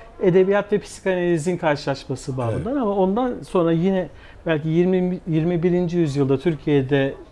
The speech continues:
Speaker 1: ve belki dü-, dünyada da eleştirinin şeylerinden bir tanesi,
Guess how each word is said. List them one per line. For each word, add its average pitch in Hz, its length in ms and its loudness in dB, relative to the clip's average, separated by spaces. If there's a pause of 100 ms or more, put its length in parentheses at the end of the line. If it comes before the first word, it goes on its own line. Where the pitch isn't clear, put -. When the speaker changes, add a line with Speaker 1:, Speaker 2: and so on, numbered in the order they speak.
Speaker 1:
ve 160 100 -4 (120)
belki 131 200 -6 (200)
dü-, 139 180 -10
dünyada 151 480 0
da 139 80 2
eleştirinin 151 760 0 (440)
şeylerinden 147 580 2
bir 160 100 0
tanesi, 139 560 -2